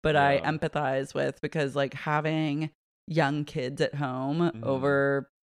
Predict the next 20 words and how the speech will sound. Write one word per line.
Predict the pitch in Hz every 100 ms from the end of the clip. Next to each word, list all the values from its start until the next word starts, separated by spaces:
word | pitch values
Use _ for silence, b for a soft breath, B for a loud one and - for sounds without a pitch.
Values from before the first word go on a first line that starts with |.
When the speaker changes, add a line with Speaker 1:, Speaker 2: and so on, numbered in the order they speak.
| -
Speaker 1:
the | 170
<laughs> | 160 156 160 -
past |
year | 151 139 151 147 156 175
and | - 151
trying | 143 151 135 139
to, | 139
like, | 151 135 127 - _
Speaker 2:
A | 101
nightmare. | 95 85 80 82 85 98 _ _ _ _ _ _ _ -
Speaker 1:
and | 175 165
just | 156
those | - 165 147
kids, | - - 151 190 151 - -
like, | 160 143
being | 156 202 190 143
y-, | -
a | -
young | 160 147 - 139
person | 156 175 175